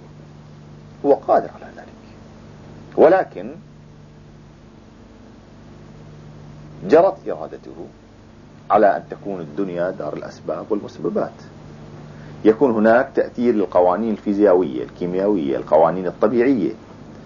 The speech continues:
تعمل عملها، القوانين الحسابية والهندسية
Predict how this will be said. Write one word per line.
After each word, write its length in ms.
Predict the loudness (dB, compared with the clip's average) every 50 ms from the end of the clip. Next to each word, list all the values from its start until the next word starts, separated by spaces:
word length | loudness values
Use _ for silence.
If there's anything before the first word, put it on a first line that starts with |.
| -2 0
تعمل 260 | 2 2 4 2 0
عملها، 560 | 0 -2 -2 0 0 0 0 -2 -2 -6 -8 -12 -18 -20 -20 -20 -20 -20 -20 -20 -20 -20 -20 -20 -20 -20 -20 -20 -18 -16 -14
القوانين 440 | -10 -2 2 4 4 4 2 0 -4
الحسابية 480 | -6 -8 -4 0 0 0 2 2 2
والهندسية 800 | 2 4 2 2 0 0 -2 -2 -4 -2 2 4 6 6 4